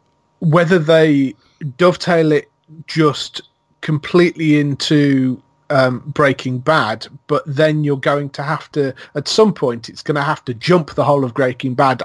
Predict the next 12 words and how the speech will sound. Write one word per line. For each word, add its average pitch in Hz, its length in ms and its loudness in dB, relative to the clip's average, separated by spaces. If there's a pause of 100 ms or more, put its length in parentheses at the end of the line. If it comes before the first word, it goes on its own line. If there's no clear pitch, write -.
and 131 220 -2
explain 135 760 -2 (640)
the, 135 420 0
the 139 140 2
stuff, - 680 -2 (560)
uh, 131 240 0
with 131 140 -8
Gene 170 280 2
at 113 80 -10
the 139 120 -4
end. 120 320 -6 (320)
So 135 380 0